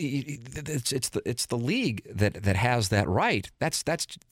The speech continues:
so Mickelson was saying some things that were just really strange. But in this exchange with Shipnuck, I do think, and I'm not saying that it makes it right or wrong. That's, that's, that's neither here nor there, because again, the genie's out of the bottle.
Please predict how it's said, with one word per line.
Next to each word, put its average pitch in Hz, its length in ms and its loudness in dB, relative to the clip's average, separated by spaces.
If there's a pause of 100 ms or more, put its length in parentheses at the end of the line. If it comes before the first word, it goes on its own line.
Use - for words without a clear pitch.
(280)
so 139 160 2
Mickelson 156 480 2
was 110 100 4
saying 226 320 4
some 123 160 0
things 113 240 4
that 113 100 4
were 104 80 4
just 117 200 2
really 120 240 2
strange. 180 580 2 (100)
But 160 140 4
in 120 380 4
this 226 320 4
exchange 147 800 4
with 110 180 2
Shipnuck, 98 600 2 (1120)
I 160 140 4
do 151 320 4
think, 165 640 4 (240)
and 180 100 6
I'm 196 60 6
not 202 120 6
saying 208 280 6
that 151 80 6
it - 80 0
makes 127 260 4
it - 100 0
right 131 240 4
or 117 80 2
wrong. 98 360 4
That's, - 260 0
that's, - 220 -2
that's - 240 -2
neither 123 340 4
here 110 280 2
nor 87 200 4
there, 98 220 4
because 95 240 0
again, 87 400 0
the 104 80 2
genie's 117 360 2
out 107 160 4
of 92 60 0
the 156 60 -2
bottle. 113 420 0